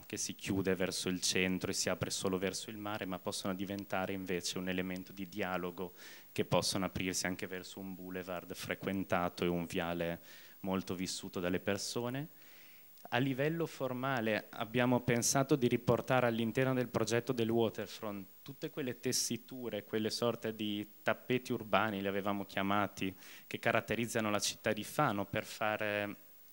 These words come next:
dare proprio a chi vive il waterfront l'idea della continuità con il centro, come se non ci si trovasse in un'altra parte della città, ma si facesse parte sempre di Fano, e poi l'elemento naturale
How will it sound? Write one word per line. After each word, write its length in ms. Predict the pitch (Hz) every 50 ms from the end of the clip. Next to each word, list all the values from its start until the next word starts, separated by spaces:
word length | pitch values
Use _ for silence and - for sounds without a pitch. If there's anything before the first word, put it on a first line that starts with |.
| - -
dare 380 | - 127 123 127 123 123 117
proprio 460 | - - - 110 110 110 - - 113
a 20 | 104
chi 160 | - - 110
vive 200 | 107 113 101 107
il 60 | 104
waterfront 640 | 101 107 113 120 117 - 120 - - - 113 101 98
l'idea 260 | 101 101 92 107 101
della 200 | 101 104 101 101
continuità 600 | - - 107 101 - 104 101 101 95 - 107 104
con 180 | - - 107
il 140 | 98 95 95
centro, 460 | - - - 120 104 92 87 - 98
come 180 | - - 95 95
se 140 | 90 - 98
non 140 | 95 95 92
ci 120 | - -
si 80 | - -
trovasse 460 | - 98 98 92 98 92 - - -
in 80 | 95
un'altra 480 | 92 95 95 92 98 92 - - 95 92
parte 400 | - - 101 98 95 - - 104
della 180 | 98 95 95 92
città, 400 | - - - - - - 104 107
ma 140 | 110 101
si 140 | - - -
facesse 420 | - 98 90 - 95 - - - -
parte 560 | - 92 87 90 - - - 87 85 87 - - - - - - - - - -
sempre 460 | - - - 101 95 95 - 107 101
di 120 | 117 139 156
Fano, 480 | - - 123 110 107 110 113 117 -
e 100 | - 156
poi 200 | 143 - 117 107
l'elemento 500 | 101 104 98 95 98 98 98 101 - 113
naturale 680 | - 101 101 - - 127 107 92 87 90 92 92 92